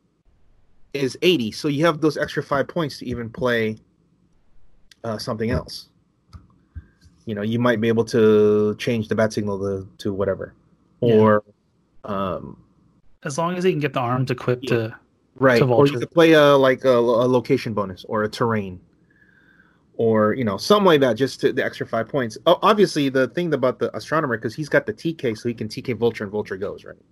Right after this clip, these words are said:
Speaker 1: So
Speaker 2: Yeah, get the arms
Speaker 1: and,
Speaker 2: equipped
Speaker 1: yeah.
Speaker 2: first turn.
Speaker 1: Yeah. But al-, but, but also just,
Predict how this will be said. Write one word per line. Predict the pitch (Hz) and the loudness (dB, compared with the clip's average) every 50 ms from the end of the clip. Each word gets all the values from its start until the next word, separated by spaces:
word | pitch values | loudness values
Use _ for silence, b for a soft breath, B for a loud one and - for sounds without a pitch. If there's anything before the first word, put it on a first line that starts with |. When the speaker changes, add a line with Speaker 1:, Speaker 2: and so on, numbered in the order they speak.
| _ _ _ _ _ _ _ _ _ _ _ _ _ b b b b b b | _ _ _ _ _ _ _ _ _ _ _ _ _ b b b b b b
Speaker 1:
So | - - 117 104 | -8 -2 0 4
Speaker 2:
Yeah, | 156 143 | 4 4
get | 127 139 131 | 4 2 0
the | - 143 | 0 0
arms | 127 120 123 127 120 - - - | -2 -2 -4 -4 -6 -8 -14 -12
Speaker 1:
and, | - | -12
Speaker 2:
equipped | 147 131 - 135 113 | -12 -6 -4 -2 -2
Speaker 1:
yeah. | 104 | -2
Speaker 2:
first | 98 135 120 - - | -4 -6 -8 -8 -10
turn. | - 131 113 110 _ _ _ _ _ _ _ _ _ - | -12 -14 -14 -14 _ _ _ _ _ _ _ _ _ -6
Speaker 1:
Yeah. | 147 143 196 90 - - - _ _ _ _ _ - | -4 -2 -2 -2 -6 -10 -16 _ _ _ _ _ 2
But | - 180 185 | 4 6 6
al-, | 175 180 175 - 165 | 8 6 4 2 0
but, | 147 175 165 - 151 143 | 0 2 2 0 0 0
but | 165 160 151 - | 2 2 2 2
also | 151 170 - - 190 156 | 0 -2 0 2 0 0
just, | 143 160 147 - - - _ | 2 0 -2 -2 -4 -20 _